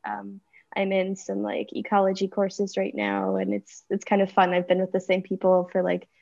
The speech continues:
four different classes over the last two semesters. So you kind of get to talk, and it makes sometimes when you do these, um,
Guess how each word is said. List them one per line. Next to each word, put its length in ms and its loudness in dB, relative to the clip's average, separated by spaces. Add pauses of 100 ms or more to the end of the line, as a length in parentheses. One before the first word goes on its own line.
(240)
four 180 8
different 280 2
classes 520 0
over 100 -2
the 140 2
last 280 0
two 120 -2
semesters. 640 4
So 80 -2
you 140 0
kind 200 -4
of 100 -4
get 260 -4
to 280 -2 (420)
talk, 360 6
and 120 2
it 80 -4
makes 240 -2
sometimes 500 -4
when 100 -2
you 120 0
do 300 -2
these, 540 -6
um, 480 -4